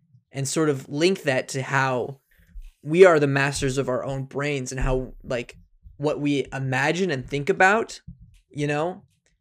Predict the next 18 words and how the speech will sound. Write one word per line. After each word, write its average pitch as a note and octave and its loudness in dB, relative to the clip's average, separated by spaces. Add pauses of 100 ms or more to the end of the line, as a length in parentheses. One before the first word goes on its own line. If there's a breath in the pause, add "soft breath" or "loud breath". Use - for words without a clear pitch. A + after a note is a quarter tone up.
(240)
Um, B2+ -6 (180)
he's F3 -4
able E3 2
to C3+ -8
take E3+ 0
that B2 -4
and C3 -8
that C#3 -4
process D3 -4
of B2+ -12
thinking F#3 -4 (380)
and C#3 -4
put F3+ 0
that C#3+ 2
on C3+ -6
screen, C3 -8 (100)
you C3+ -10
know? C3+ -8